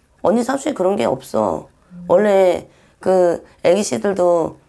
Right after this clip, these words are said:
Speaker 1: 참 그런데 없었으면, 없-, 없었어야 되는 지금 상황이지만 우겨서 갔다고 하고 본인도 인정을 하고
Speaker 2: 음.
Speaker 1: 자기 발등 찍었다 하니까 있는 거 어떻게 하겠어. 뭐 빠꾸 안 되니까
Speaker 2: 음.
Speaker 1: 계속 열심히 키워야지.
Speaker 2: 음.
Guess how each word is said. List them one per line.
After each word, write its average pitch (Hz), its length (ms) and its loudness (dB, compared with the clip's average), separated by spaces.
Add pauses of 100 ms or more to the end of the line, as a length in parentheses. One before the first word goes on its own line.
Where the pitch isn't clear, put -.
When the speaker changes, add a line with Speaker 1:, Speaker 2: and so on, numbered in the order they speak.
(380)
Speaker 1:
참 185 260 -2
그런데 165 760 -2 (380)
없었으면, 175 1040 0
없-, - 340 0 (180)
없었어야 208 960 0
되는 180 220 2
지금 175 260 -4
상황이지만 180 1120 -2
우겨서 190 320 -4
갔다고 175 400 -4
하고 190 240 -2
본인도 175 320 -2
인정을 165 420 0
하고 185 300 0
Speaker 2:
음. 175 60 -2
Speaker 1:
자기 160 180 -4
발등 170 240 -6
찍었다 - 380 -4
하니까 214 500 -4 (400)
있는 277 240 4
거 233 80 2
어떻게 185 240 0
하겠어. - 480 -4 (360)
뭐 165 460 -2
빠꾸 277 240 0
안 185 160 0
되니까 156 560 -2
Speaker 2:
음. 165 160 -18
Speaker 1:
계속 175 320 -2
열심히 165 320 -2
키워야지. - 720 -4
Speaker 2:
음. 165 220 -18